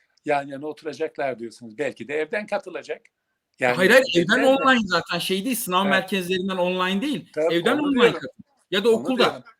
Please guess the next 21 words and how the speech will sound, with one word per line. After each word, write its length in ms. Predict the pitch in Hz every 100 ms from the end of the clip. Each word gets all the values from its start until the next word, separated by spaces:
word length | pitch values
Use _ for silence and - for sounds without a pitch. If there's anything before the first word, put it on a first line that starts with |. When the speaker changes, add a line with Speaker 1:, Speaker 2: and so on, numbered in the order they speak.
| _ _ _ _ _ - 220
Speaker 1:
Ha, 140 | 175 175
şimdi, 540 | 170 165 190 180 - -
e, 300 | 160 160 147
bu 300 | 220 214 - 147
daha 240 | 165 202
önce 200 | 185 160
yapılan 460 | 147 147 151 131 131
sınavı 400 | - 160 160 156
basitleştirme 800 | 147 - - 147 147 - 147 156
modelinin 540 | 135 127 120 131 226
bir 180 | 185 156
başka 360 | 156 - 165 139
benzeri 460 | 131 127 123 127 -
haline 420 | 127 117 135 156
Speaker 2:
Hı 20 |
hı. 40 | 120
Speaker 1:
geliyor. 420 | 104 101 95 - _ _ -
Efendim, 400 | 175 180 185 185
olay 460 | 175 170 165 170 185 _ _
başvuru 420 | 165 175 - 165
ücretinin 580 | 165 156 160 156 160 175